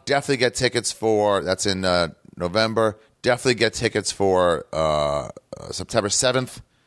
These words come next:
the weekend after Labor Day. It's gotta be the worst weekend in Atlantic City.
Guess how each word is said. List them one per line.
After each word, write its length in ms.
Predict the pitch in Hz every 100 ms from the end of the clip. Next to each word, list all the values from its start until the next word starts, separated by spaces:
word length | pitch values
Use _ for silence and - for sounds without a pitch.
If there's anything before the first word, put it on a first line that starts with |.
| - -
the 100 | 82
weekend 280 | 98 107 101
after 160 | 95
Labor 240 | 92 98 95
Day. 100 | 95
It's 140 | -
gotta 180 | 82 71
be 80 | 71
the 80 |
worst 200 | 76 80
weekend 300 | 87 95 95
in 300 | 95 113 117 - -
Atlantic 320 | 110 123 123
City. 300 | - 117 76